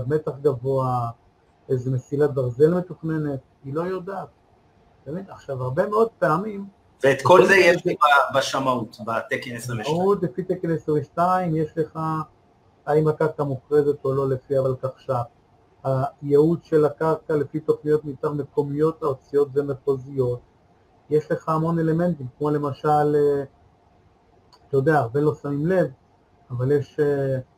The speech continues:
Speaker 2: התקן עשרים ושתיים גם נותן לי ודאות מסוימת? זאת אומרת, אני יכול
Speaker 1: לא.
Speaker 2: לקרוא אותו ולהבין האם להתקדם לעסקה או לא?
Speaker 1: הוא לא נותן לך ודאות, הוא, הוא, הוא, הוא
Speaker 2: הוא נותן
Speaker 1: שוטח
Speaker 2: לי תמונת
Speaker 1: לך,
Speaker 2: מצב.
Speaker 1: הוא נותן לך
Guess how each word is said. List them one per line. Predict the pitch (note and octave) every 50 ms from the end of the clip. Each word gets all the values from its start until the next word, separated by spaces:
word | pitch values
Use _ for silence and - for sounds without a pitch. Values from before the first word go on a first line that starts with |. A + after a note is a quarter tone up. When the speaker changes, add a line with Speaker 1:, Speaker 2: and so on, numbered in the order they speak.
| _ _ _ -
Speaker 2:
התקן | B2 B2 - F3 E3+ G3 F#3 F3+
עשרים | - F#3 F#3 F3+
ושתיים | D#3+ - F3+ F3 E3+ D3+
גם | C#3+ C#3
נותן | C#3 C3 - D#3+ E3+
לי | E3 C3+ A#2
ודאות | B2+ B2+ A#2 G#2+ A#2+ A#2 C#3 E3 E3+ F3 G#3
מסוימת? | G#3 G3+ - - G#3 G#3+ G#3+ G#3+ G#3
זאת | G3+ -
אומרת, | B2+ A#2 G#2+ A#2
אני | A2+ A#2
יכול | A#2 - D3 D3 C#3
Speaker 1:
לא. | -
Speaker 2:
לקרוא | - C3+ C#3 D3
אותו | D3 - - - -
ולהבין | B2 A#2 A2+ A2 C3+ C#3+ C3+
האם | B2+ C#3 C#3 C#3
להתקדם | C3 B2 A#2+ B2 - A#2 A#2 B2+ B2+
לעסקה | B2 A2+ A2+ - - B2
או | A2 A2
לא? | A#2 C#3+ E3+ - - _ _ _ _ _ _ -
Speaker 1:
הוא | D3 C3+ C3+
לא | D3+ E3+
נותן | G3+ B3 B3+ - C#4
לך | A#3+ A#3 -
ודאות, | E3+ C#3 C3+ B2 A2 A#2 A2 - -
הוא, | B2 A#2+ B2 B2+ -
הוא, | - C#3+ C#3+ D3+ -
הוא, | D3+ C#3+ C#3+ C#3+ D3 - -
הוא | D3+ C3 - -
Speaker 2:
הוא | D3+ - C#3 C#3+
נותן | C#3+ - F#3+
Speaker 1:
שוטח | G3 A3
Speaker 2:
לי | G#3+
תמונת | G#3 - - - E3+ F3+ F3+ - -
Speaker 1:
לך, |
Speaker 2:
מצב. | F3 E3 F3 - - - A2 - _ - - _ _ - - - _ _ _ _
Speaker 1:
הוא | - C#3+ D3
נותן | D3+ D4+ E4+
לך | F4